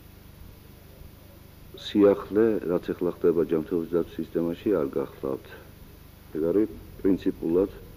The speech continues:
ჯანმრთელობის დაცვის ახალი მოდელი, რომელმაც ფუნქციონირება დაიწყო საქართველოში ათი აგვისტოდან.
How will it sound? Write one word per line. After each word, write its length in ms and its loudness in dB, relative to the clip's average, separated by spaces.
ჯანმრთელობის 560 2
დაცვის 480 0
ახალი 360 0
მოდელი, 480 4
რომელმაც 640 4
ფუნქციონირება 800 2
დაიწყო 320 0
საქართველოში 800 -6
ათი 280 -2
აგვისტოდან. 760 0